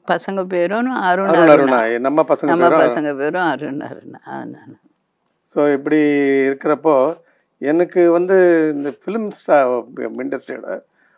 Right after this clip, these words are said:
Speaker 2: ஆரம்ப நாள் இந்த பத்திரிகை துறை, இந்த சினிமா ப-, சில ப-, முக்கியமான படங்கள்ல ஸ்டில் ஒர்க் பண்ணது, இதெல்லாம் வச்சு அது எல்லாத்த விட நான் வந்து எங்க அண்ணாவோட ஸ்டுடியோல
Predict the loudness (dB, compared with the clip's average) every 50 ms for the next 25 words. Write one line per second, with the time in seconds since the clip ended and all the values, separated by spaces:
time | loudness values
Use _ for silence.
0 | _ _ _ -4 -2 -2 0 0 0 0 0 0 0 -2 -2 -4 -6 -4 -4 -4
1 | -6 -4 -4 -4 -2 -2 -2 -4 -2 -2 0 0 -2 -2 -6 -12 _ _ _ _
2 | _ _ _ _ _ -6 -2 0 0 0 0 -2 -6 -4 0 0 2 4 4 4
3 | 4 4 2 0 0 0 0 0 0 0 -4 -8 -6 -4 -4 0 2 2 2 2
4 | 0 -2 -4 -8 -6 -4 -2 -2 0 0 -2 -4 -6 -8 _ _ _ _ _ _
5 | -2 0 2 2 2 0 0 -2 -4 -4 -4 -2 -2 0 0 -2 -2 -4 -8 -8
6 | -8 -8 -6 -8 -8 -8 -10 _ _ _ _ _ _ _ -6 -2 0 0 0 0
7 | -2 -4 -4 -4 -2 -2 -2 -2 -4 -6 -10 _ _ _ _ _ _ _ _ _
8 | -20 -18 -14 -10 -6 -4 0 2 2 4 4 2 0 0 0 0 -2 -2 -2 -2
9 | -4 -8 _ _ _ _ _ _ _ _ _ _ _ -4 -2 0 2 2 2 2
10 | 2 2 2 2 0 0 -2 -2 -4 -4 -6 -6 -4 0 2 2 2 2 2 2
11 | 2 2 2 2 0 -2 -2 -4 -6 -8 -12 -16 _ _ _ _ _ _ _ _
12 | _ _ -8 -6 -4 -2 -2 -2 -2 -4 -6 -8 -12